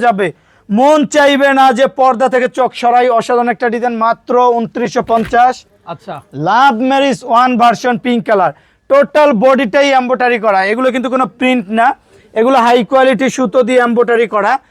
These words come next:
Speaker 1: পিঙ্কের ভিতরে কিন্তু মেরুন শীটটা থাকার কারণে কিন্তু লুকিংটা খুবই চমৎকার লাগতেছে।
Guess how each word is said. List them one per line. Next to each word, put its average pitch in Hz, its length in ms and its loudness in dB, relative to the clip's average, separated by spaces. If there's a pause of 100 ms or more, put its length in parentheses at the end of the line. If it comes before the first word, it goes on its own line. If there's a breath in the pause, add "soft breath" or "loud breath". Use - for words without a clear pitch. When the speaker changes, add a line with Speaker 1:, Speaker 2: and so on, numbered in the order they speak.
(360 soft breath)
Speaker 1:
পিঙ্কের 302 460 0
ভিতরে 285 260 2
কিন্তু 277 140 0 (100)
মেরুন 262 360 2
শীটটা 277 420 -4
থাকার 254 220 0
কারণে 254 220 0
কিন্তু 233 200 -2
লুকিংটা 240 380 -2 (100)
খুবই 247 260 0
চমৎকার 240 360 0
লাগতেছে। 254 440 -2